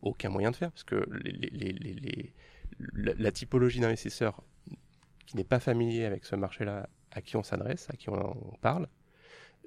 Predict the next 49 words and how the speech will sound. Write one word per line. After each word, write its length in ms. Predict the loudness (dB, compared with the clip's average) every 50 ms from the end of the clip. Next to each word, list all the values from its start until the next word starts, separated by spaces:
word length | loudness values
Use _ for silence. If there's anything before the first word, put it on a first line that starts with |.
| -10 -4
leur 340 | -2 2 4 6 4 4 2
première 400 | -2 4 6 8 10 10 10 8
expérience, 540 | 6 4 2 4 4 4 4 2 0 -2 0
voire 180 | 0 2 2
leur 140 | 2 0 0
seule 180 | 0 0 0 0
expérience 600 | -2 -4 -4 -2 -2 0 -2 -2 -6 -10 -14 -16 _ _ _ -8
d'achat 380 | -4 0 2 2 2 4 2 2
d'art, 360 | 2 4 4 4 4 4 0 -6 -18 -20 -20 -20 -20 -20 -20 -20 -14 -10
c'est 260 | -6 2 4 4 6
principalement 640 | 6 4 4 4 4 2 2 4 6 8 8 8 8
dans 80 | 8 6
des 100 | 4 2
galeries 240 | 0 -2 -2 -4 -4
de 40 | -6
premier 260 | -6 -4 -2 -2 -2
marché. 300 | -2 -4 -6 -8 -12 -14 -16 _ _ _ _ _ _ _ _ _ -14 -6 0
Et 80 | 6 8
donc, 300 | 8 8 8 6 -4 -14 _ -20 -20 -20 -20 -20 -20 -18 -12 -8
on, 360 | -6 -6 -4 -4 -4 -6 -6
c'est 120 | -8 -10 -4
peut-être 200 | -2 -2 -2 0
qu'on 180 | 0 0 2 2
n'aura 200 | 4 4 6 6
pas 100 | 6 6
le 80 | 6
temps 180 | 8 10 10 12
de 120 | 12 10
dé-, 160 | 10 8 8
de 180 | 6 4 0 -4
développer 460 | -2 0 0 2 4 4 6 6 4
tout 100 | 2 2
ce 80 | -4 -6
que 80 | -6
ça 160 | -2 2 4 4
implique, 300 | 4 2 0 -2 2 4
mais, 160 | 4 4 4 0 -12 -20 -20 -20 -20 _ -10 -8
mais 80 | -6 -6
ça, 180 | -4 -4 -4 -2
ça 160 | 0 2 2
veut 140 | 4 4 4
dire 160 | 4 2 2
quand 140 | 4 6 6
même 220 | 8 8 6 4
qu'ils 280 | 4 2 0 0 0 0
sont 160 | 0 2 4
assez 260 | 2 2 4 4 4
loin 400 | 6 6 6 6 6 6 4 2
de, 460 | 2 2 2 4 4 4 4 2 0